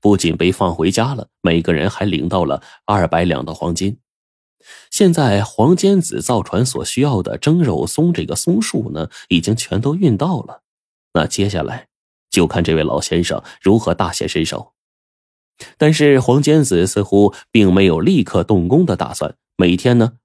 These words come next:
只是在海边盘膝而坐，一坐就是一整天，谁也不知道他在等待什么，在思索什么。负责看管船厂的海盗喽啰们啊，也不着急，反正靖海王已经下令了，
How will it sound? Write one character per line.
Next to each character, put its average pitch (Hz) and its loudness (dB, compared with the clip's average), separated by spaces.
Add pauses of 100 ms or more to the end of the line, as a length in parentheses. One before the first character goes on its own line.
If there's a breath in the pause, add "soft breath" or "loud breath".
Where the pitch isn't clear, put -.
只 85 0
是 - -2
在 95 -2
海 - -6
边 98 0
盘 180 -2
膝 170 -2
而 78 0
坐， - -6 (180)
一 92 2
坐 - -2 (180)
就 80 -2
是 76 -6
一 73 -6
整 - -10
天， - -10 (520 loud breath)
谁 - -4
也 165 2
不 - -4
知 139 -2
道 - -8
他 - -6
在 87 -6
等 - -6
待 87 -6
什 55 -10
么， - -16 (440)
在 - -4
思 - -2
索 - -10
什 - -14
么。 - -20 (1700)
负 220 4
责 180 4
看 208 2
管 87 2
船 156 0
厂 - -6
的 123 -2
海 - -4
盗 110 0
喽 80 2
啰 185 4
们 71 -4
啊， - -12 (340)
也 87 2
不 220 2
着 180 2
急， - -2 (480)
反 120 2
正 160 2
靖 147 2
海 80 -2
王 90 2
已 78 -2
经 90 -2
下 80 -2
令 82 -2
了， - -12